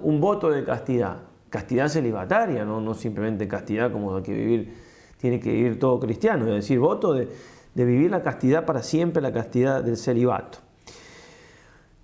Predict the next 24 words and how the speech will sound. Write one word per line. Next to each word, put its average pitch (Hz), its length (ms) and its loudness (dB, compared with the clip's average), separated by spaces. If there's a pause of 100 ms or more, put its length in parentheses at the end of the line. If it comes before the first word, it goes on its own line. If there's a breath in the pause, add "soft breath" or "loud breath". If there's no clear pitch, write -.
(140)
Bien, 170 200 4
entonces, 165 800 0
dejó 143 280 2
a 190 40 0
su 196 100 -4
hermano 185 260 0
en 180 60 0
Oñate 202 380 0
en 160 80 0
casa 175 300 0
de 170 40 2
una 175 140 0
hermana 220 340 0
que 147 80 0
iba 147 80 4
a 143 40 2
visitar 208 440 0
y 208 80 0
él 233 80 2
se 208 160 -2
fue 208 160 -4
a 190 40 -2
Navarrete. 117 680 -2 (360 loud breath)
Y - 500 2